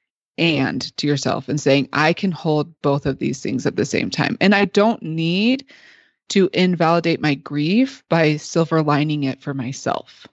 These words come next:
you know, and saying, "Oh, but we are so lucky that we're in an amazing hospital. We could be in a lot worse situation."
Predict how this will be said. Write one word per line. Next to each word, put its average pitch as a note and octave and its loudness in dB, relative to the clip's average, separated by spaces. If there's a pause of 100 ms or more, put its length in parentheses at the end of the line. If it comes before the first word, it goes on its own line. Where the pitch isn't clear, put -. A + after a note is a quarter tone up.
(720)
you D#3 0
know, C3+ 2
and C3+ -4
saying, C3+ 0
"Oh, G#3 2
but G#3 4 (380)
we A#3 4
are G#3+ 4
so G#3+ 2
lucky F#3 2
that E3+ 2
we're E3 -2
in E3 -2
an E3+ -4
amazing D#3+ 2
hospital. C#3+ 0
We E3+ 0
could F#3+ 0
be E3 2
in D#3 -2
a D#3 -4
lot D3 -2
worse C#3+ -4
situation." - -4